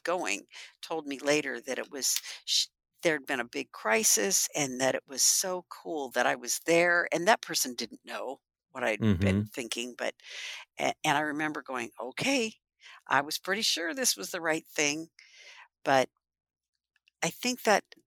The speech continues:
Speaker 1: the simple obedience instead of looking for the bigger and better promo and all that is so important.
Speaker 2: Yeah, it is, isn't it? I mean, that's,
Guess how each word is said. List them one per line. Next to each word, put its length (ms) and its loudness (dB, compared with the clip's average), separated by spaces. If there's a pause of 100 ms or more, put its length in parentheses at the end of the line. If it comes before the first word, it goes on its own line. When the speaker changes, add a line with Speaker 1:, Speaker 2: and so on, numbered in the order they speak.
(140)
Speaker 1:
the 100 0
simple 460 2
obedience 920 0 (800)
instead 560 4
of 380 -6 (140)
looking 380 -8
for 360 -8
the 140 -12
bigger 380 -8
and 180 -10
better 480 -2 (1300)
promo 540 -4
and 100 -2
all 160 0
that 320 4
is 120 0
so 240 4
important. 720 -6 (560)
Speaker 2:
Yeah, 340 4 (400)
it 140 6
is, 340 6
isn't 220 2
it? 100 0
I 60 2
mean, 160 6
that's, 260 2